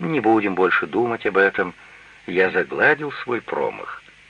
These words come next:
Нельзя в таком волнующем деле всё время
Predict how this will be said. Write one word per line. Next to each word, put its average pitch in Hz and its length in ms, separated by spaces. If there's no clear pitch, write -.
Нельзя 104 680
в - 80
таком 110 300
волнующем 104 600
деле 101 340
всё - 200
время 104 240